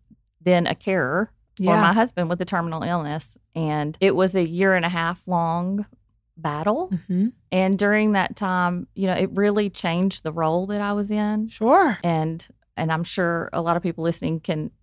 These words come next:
Speaker 1: can feel that and understand that oftentimes we're put in a role that we
Speaker 2: Mm.
Speaker 1: weren't prepared for, that was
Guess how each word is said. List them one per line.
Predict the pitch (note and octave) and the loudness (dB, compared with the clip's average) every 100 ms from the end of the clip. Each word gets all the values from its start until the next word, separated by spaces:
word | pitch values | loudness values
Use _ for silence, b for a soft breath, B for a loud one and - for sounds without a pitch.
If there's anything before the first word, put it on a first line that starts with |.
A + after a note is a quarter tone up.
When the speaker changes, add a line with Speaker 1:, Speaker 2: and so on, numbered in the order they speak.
| _ | _
Speaker 1:
can | F3 | -4
feel | E3+ F3+ F3 | 0 4 4
that | E3+ D#3+ - | 4 0 0
and | |
understand | D#3+ D#3+ - E3 D#3+ | -4 -6 -4 -2 -2
that | D#3 | 0
oftentimes | - E3+ E3 E3+ E3+ | 0 0 -2 -2 -4
we're | F3 E3+ | -4 -6
put | - F#3 | -2 -2
in | E3 | -2
a | D#3 | -4
role | D3+ - - - _ - | -4 -4 -6 -10 _ -4
that | F3+ E3 E3+ D#3 D3+ D3 | 0 4 6 4 2 0
we | F3+ F#3 | 2 4
Speaker 2:
Mm. | |
Speaker 1:
weren't | F#3+ F#3+ - | 6 4 2
prepared | F3 F#3 D#3+ F#3+ | -2 2 2 2
for, | - A#3 D4 G4+ _ | 0 0 0 -4 _
that | F3 G3+ | 2 4
was | F#3+ F#3+ | 6 2